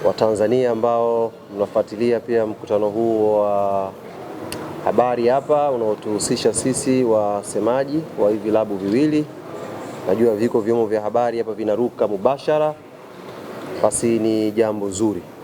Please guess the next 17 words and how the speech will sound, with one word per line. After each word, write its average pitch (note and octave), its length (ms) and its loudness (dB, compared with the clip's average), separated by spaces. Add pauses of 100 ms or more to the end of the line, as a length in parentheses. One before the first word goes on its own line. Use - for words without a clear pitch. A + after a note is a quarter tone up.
(540)
Cha G#2+ 120 2
kwanza D#3 300 4
kabisa D#3+ 440 2
ni B2+ 460 2
kuwapa B2 520 2
pongezi C#3 600 -2 (140)
ndugu G#2+ 200 0
zangu A2+ 300 2
waandishi A2 440 0
wa G#2 80 2
habari G2+ 360 0
wote D#3 440 0 (720)
kwa G#2 480 2 (100)
kazi C3 300 2
nzuri A2+ 420 2
ambayo A2 640 2 (240)
mnaifanya D#3+ 760 2